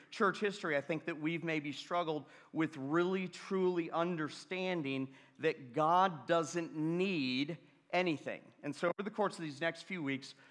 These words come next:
we're gonna be focused on this. A-, and, and I'm just gonna tell you, kind of give you,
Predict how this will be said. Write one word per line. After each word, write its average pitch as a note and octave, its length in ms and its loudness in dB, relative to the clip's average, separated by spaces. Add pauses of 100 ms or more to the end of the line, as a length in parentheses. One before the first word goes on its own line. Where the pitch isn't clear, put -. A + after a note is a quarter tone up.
(120)
we're E3+ 120 -2
gonna C#4 100 4
be C4+ 120 2
focused - 640 -2
on A2 200 -4
this. - 420 -14 (460)
A-, D#3+ 120 -2
and, E3+ 140 2
and E3 220 2
I'm E3+ 160 0
just G#3+ 180 -6
gonna F#3 160 -2
tell G#3+ 300 -2
you, F3+ 120 0
kind F3+ 220 -2
of D3 100 -4
give F#3 200 -6
you, F3 220 0